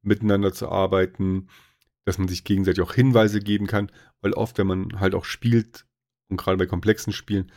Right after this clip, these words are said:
sieht man vielleicht auch nicht alles und hat man noch jemanden an seiner Seite, so als Co-Pilot, der einem dann noch mal ein bisschen weiterhelfen kann. Deswegen bin ich ja ein großer Freund, wenn die Kinder gemeinsam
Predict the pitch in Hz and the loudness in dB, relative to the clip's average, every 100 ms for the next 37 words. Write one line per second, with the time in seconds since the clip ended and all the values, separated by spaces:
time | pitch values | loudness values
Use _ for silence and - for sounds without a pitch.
0 | _ _ 139 135 120 120 107 95 95 - | _ _ -6 -2 0 0 0 -4 -4 -2
1 | 104 98 95 90 90 87 90 87 90 90 | -2 0 -4 -4 -8 -6 -6 -4 -6 -4
2 | 90 87 123 131 123 101 90 - - 147 | -4 0 4 2 0 -2 -2 -2 0 0
3 | - 131 123 120 - - _ _ - 92 | 4 6 6 6 -6 -20 _ _ -2 0
4 | 92 92 92 87 92 92 - 92 123 131 | 2 0 0 -2 -2 -2 -4 2 6 6
5 | 131 107 107 101 107 - 98 101 - - | 6 4 4 2 -4 0 0 0 -6 -20
6 | - _ _ _ _ _ _ _ _ _ | -20 _ _ _ _ _ _ _ _ _
7 | _ _ 117 110 101 98 90 90 90 - | _ _ 0 6 8 6 4 0 0 -2
8 | 92 92 - - 90 90 85 82 90 90 | -2 -2 -6 -2 -2 0 -4 -4 -2 -2
9 | 87 90 85 90 95 90 | -2 -2 -2 2 2 2